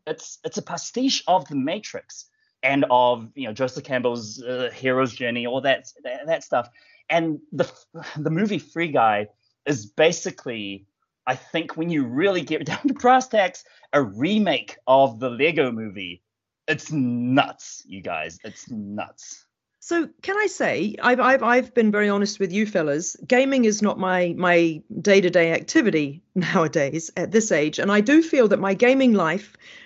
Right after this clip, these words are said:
Speaker 2: which, as we've spoken about, uh, offline, um, was heavy, heavy in the nineteen eighties with those Nintendo Game and Watches.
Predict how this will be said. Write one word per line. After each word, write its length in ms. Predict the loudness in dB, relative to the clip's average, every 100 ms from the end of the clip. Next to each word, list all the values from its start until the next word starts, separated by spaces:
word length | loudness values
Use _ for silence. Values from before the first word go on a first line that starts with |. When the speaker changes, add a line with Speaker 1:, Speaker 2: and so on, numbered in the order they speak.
| 0
Speaker 2:
which, 200 | 2 4
as 140 | 2
we've 160 | 2 -2
spoken 380 | 2 4 4 2
about, 320 | 2 0 -2
uh, 240 | 0 2 2
offline, 680 | -2 -2 0 2 2 0 -4 -14 -6 2
um, 440 | 4 6 2 -2 -8 -2
was 140 | -2 2
heavy, 320 | 2 4 4
heavy 360 | 2 2 0
in 120 | 0 0
the 60 |
nineteen 380 | 0 0 2 4
eighties 420 | 4 4 0 0
with 160 | -2 2
those 220 | 2 2
Nintendo 640 | 0 0 2 4 4 4
Game 240 | 2 2 2
and 120 | -2
Watches. 500 | -4 -2 -4 -4